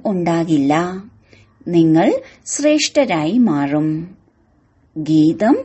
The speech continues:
മാതാപിതാവിൽ നിന്നും ആശീർവാദങ്ങൾ എടുക്കൂ. ഓം ശാന്തി. ഏത് കുട്ടികളാണോ പറയുന്നത്, "ഞങ്ങളുടെ വായി തുറക്കുന്നില്ല,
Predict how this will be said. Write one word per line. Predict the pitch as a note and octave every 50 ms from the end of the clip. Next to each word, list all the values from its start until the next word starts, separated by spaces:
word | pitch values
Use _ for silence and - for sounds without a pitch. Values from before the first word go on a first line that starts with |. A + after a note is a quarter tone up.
| - _ - - - _ _ -
മാതാപിതാവിൽ | B3+ D4+ D#4 D#4+ D#4+ D#4+ E4 E4 D#4+ D#4+ - A3 G#3+ A3+ F3+ F#3 F#3+ G3 G3 G3+ G3+
നിന്നും | F#3+ F#3+ F3+ E3+ D#3+ D#3+ D#3+ E3+ G3 - - -
ആശീർവാദങ്ങൾ | A#3 C4 C4+ - - - D4 C#4+ B3+ A3+ F3+ D#3 C#3 D3+ D3 D#3 E3 F#3 G3+
എടുക്കൂ. | F#3 D3+ B2+ - - - D3+ D#3+ D#3+ D#3 D#3+ E3+ E3+ F3 _ _ _ _ _ _ _ _ _ _ _ _ _ _ _ -
ഓം | - F3+ F3 E3+ F3 G3 C4 D#4
ശാന്തി. | - - - G3 C#3+ C3+ C#3+ C#3+ - D#3+ D#3+ E3 E3 E3+ E3+ - - _ _ _ _ _ _ _ _ _ - _ _ _ _ -
ഏത് | B3+ D4+ E4 F4 F4 F#4
കുട്ടികളാണോ | D#4+ - A#3+ A3 - G#3+ G#3 G#3 G#3 G3 F#3 F#3 F3+ F3+ F3+ F3 -
പറയുന്നത്, | E3 D3+ D3 D3 D3 D3+ D3+ D3+ D3+ C#3+ F#3+ B3 B3 F#3+ - - - - _ _ _ - G#3+
"ഞങ്ങളുടെ | A3 A3+ A3 A3+ A3+ A#3 A#3 A#3 A3 A3
വായി | G#3+ F#3+ F3+ E3 E3 D#3+ E3 E3+ E3 -
തുറക്കുന്നില്ല, | E3 D3+ C#3+ D3 - - D#3+ E3 D#3+ D#3+ D3+ D3 C#3+ E3 G3+ C4 B3 - -